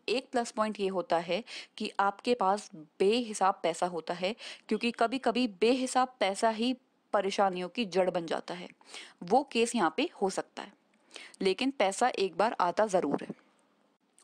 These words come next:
और specially जब ये प्लैनेट्स नीच के होके या तो फर्स्ट हाउस में बैठे हों, फोर्थ में, सेवंथ में, टेंथ में या इलेवंथ हाउस में, तो ये और भी ज़्यादा बेनिफिशियल हो जाते हैं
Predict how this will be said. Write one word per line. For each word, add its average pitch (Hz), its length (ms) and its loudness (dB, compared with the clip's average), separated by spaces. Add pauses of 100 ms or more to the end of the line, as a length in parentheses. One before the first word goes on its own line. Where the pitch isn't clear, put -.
और 202 120 4
specially 262 640 0
जब 202 200 4
ये 220 140 0
प्लैनेट्स 214 600 -2
नीच 214 340 -2
के 269 140 -2
होके 220 420 0 (300)
या 202 140 2
तो 247 140 2
फर्स्ट - 520 0
हाउस 226 280 0
में 247 80 0
बैठे 233 260 0
हों, 233 220 -2
फोर्थ 226 640 2
में, 226 200 0
सेवंथ 214 500 0 (100)
में, 233 200 -2 (180)
टेंथ 220 320 0
में 226 160 -2
या 233 260 0
इलेवंथ 185 420 2
हाउस - 340 -10
में, 208 100 -16 (1200)
तो 247 260 6
ये 220 180 -2
और 196 260 4
भी 196 100 -4
ज़्यादा 196 360 2
बेनिफिशियल 190 520 0
हो 208 120 0
जाते 170 280 0
हैं 208 260 -4